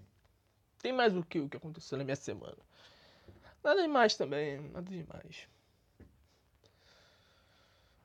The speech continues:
Tenho muitas coisas para trazer essa semana. Até de notícia tá fraca, por isso que eu tô tentando enrolar aqui pelo menos quinze minutos. Bateu quatorze minutos agora.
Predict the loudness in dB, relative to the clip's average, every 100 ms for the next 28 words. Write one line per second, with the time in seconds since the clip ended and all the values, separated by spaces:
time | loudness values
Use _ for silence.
0 | _ _ -4 -2 -2 -2 -4 -6 -8 -4
1 | -4 -4 -14 -6 -2 -2 -2 2 2 2
2 | 4 6 6 2 -4 -8 -8 -8 -6 -8
3 | -6 -2 0 0 -2 -2 -4 -2 -2 -2
4 | 0 4 6 4 -2 -10 -4 0 2 2
5 | 2 0 -2 -2 -2 0 2 0 -2 -8
6 | -6 -4 -4 -6 -8 -6 -4 -2 0 -2
7 | -6 -6 -2 2 2 4 4 10 8 8
8 | 0 0 2 0 2 4 4 4 -4